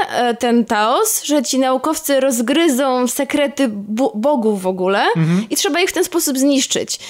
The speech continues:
Speaker 1: Czyli tu pojawia się taka opozycja, ci animanci naukowcy i ten taki stwórca bogów Taos, który chce w ten sposób zniszczyć swoich przeciwników naukowców.
Speaker 2: Czyli można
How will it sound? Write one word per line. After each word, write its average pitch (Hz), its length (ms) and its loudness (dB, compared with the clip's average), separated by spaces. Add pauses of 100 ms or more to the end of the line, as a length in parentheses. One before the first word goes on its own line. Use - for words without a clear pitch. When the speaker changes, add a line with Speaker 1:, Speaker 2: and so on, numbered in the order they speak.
(140)
Speaker 1:
Czyli 269 160 0
tu 339 80 -2
pojawia 359 260 0
się 320 80 -2
taka 320 280 0
opozycja, 294 420 0
ci - 120 -4
animanci 294 600 2
naukowcy 262 640 0 (460)
i 320 80 0
ten 339 160 2
taki 320 280 -2
stwórca 349 540 0
bogów 247 500 0
Taos, 285 640 0 (220)
który 330 320 0
chce - 240 -4 (400)
w - 60 -14
ten 294 220 0
sposób 302 460 0
zniszczyć 285 480 2
swoich 269 360 -2
przeciwników 339 640 0
naukowców. 320 600 0
Speaker 2:
Czyli 165 180 2
można 196 400 0